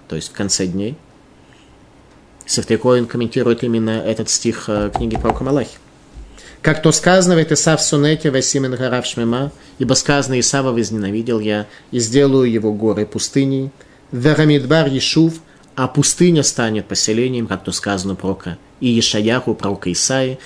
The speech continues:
который именно это описывает. "Асимидбар лагамаем верет сиялым уцемаем". "Я сделаю пустыню озером воды и засохшую землю источниками вод". Об этом говорит пророк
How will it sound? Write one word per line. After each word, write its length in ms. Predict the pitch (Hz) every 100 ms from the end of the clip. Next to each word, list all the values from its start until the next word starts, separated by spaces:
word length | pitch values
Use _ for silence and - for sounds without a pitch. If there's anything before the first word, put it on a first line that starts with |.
| - -
который 380 | 120 170 165
именно 220 | 123 107 95
это 220 | 85 87
описывает. 520 | 135 - 123 120 117 -
"Асимидбар 760 | 131 - 185 175 143 143 143
лагамаем 680 | 135 120 107 107 113 131 127
верет 320 | 120 135 135
сиялым 480 | - 120 117 110 95
уцемаем". 640 | 82 - 123 117 110 104 - - - -
"Я 160 | 139
сделаю 380 | 139 143 156 147
пустыню 680 | 147 - - 156 151 143 143 - _ _ _ _ -
озером 640 | 160 156 135 127 117 110 - - - _ 113
воды 600 | 101 120 98 135 160 165 - _ - -
и 100 | 139
засохшую 680 | 143 - 151 143 - 131 104
землю 540 | 120 135 131 127 131 - - 117
источниками 920 | - - 92 - 85 - 92 90 101 - -
вод". 360 | 80 80 - - - -
Об 100 | 117
этом 240 | 156 127
говорит 260 | 90 90 -
пророк 320 | - 90